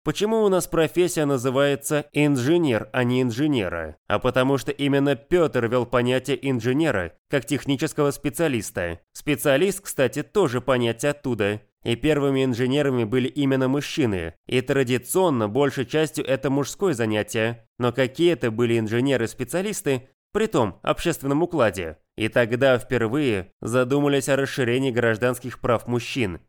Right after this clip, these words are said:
Вернее, этот процесс медленно, но верно движется в сторону правового равноправия.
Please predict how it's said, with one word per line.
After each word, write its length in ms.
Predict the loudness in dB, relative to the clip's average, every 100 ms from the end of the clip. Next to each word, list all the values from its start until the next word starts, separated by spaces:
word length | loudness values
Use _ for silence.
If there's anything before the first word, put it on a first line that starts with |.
| _
Вернее, 460 | 0 2 2 2 0
этот 340 | -2 -4 -4
процесс 400 | -2 0 0 -2
медленно, 540 | 0 2 2 2 2 2
но 140 | 2
верно 380 | 2 2 2 0
движется 480 | 0 -2 -2 -4 -8
в 40 |
сторону 580 | -4 0 2 2 0 -2
правового 440 | 2 4 4 4 4
равноправия. 840 | 2 2 0 0 0 0 -2 -6